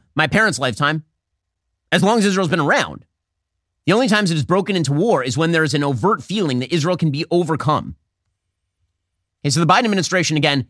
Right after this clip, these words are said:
is going wobbly. That is not a particular shock, and that is due, once again,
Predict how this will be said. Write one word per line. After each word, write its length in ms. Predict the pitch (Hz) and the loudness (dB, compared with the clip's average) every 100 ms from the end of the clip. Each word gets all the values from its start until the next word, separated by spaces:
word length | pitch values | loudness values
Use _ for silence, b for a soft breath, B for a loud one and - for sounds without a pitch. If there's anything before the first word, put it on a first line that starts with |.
| - | -4
is 120 | 135 | 0
going 220 | 170 180 | 2 2
wobbly. 420 | 139 104 95 120 - _ _ | 2 0 -2 -8 -10 _ _
That 100 | 147 | -2
is 80 | 165 | 2
not 160 | 160 175 | 2 0
a 40 | |
particular 340 | 170 170 175 | -2 -2 -2
shock, 260 | 156 117 107 | 0 -2 -2
and 100 | 151 | 0
that 80 | 156 | 2
is 120 | 180 | 2
due, 360 | 123 269 202 - _ | 2 2 0 -4 _
once 240 | 127 139 | -2 0
again, 380 | 214 180 101 113 | 0 0 0 -4